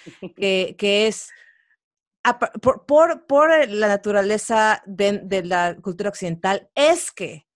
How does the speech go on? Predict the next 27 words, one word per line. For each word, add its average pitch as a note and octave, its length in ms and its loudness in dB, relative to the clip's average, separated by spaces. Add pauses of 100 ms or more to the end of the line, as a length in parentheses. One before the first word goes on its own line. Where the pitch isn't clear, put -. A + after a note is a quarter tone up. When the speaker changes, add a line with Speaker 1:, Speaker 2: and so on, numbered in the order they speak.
(340)
Speaker 2:
s-, - 220 -20 (160)
tenemos A3 600 -2
tantos A3+ 760 -2 (320)
problemas G#3 920 0 (340)
con A3 160 0
re-, F#3+ 180 -6 (100)
eh, - 20 -
eh, F#3+ 460 -6
relacionados G3 460 -6
con F3+ 160 -6
el F#3 120 -2
ego, G#3+ 560 0 (280)
relacionados G3 480 -4
con F#3+ 100 -10
la F3 60 -6
autoestima, A3 720 -4
relacionados G3 440 -6
con F#3 160 -6
el E3+ 140 -4
ser, A#3+ 560 2 (160)
con F3+ 160 -10
el, F3 280 -8 (100)
eh, F3 400 -4
con F#3 200 -8
el F3+ 120 -6
uno G#3+ 240 -4
mismo. A3+ 560 -8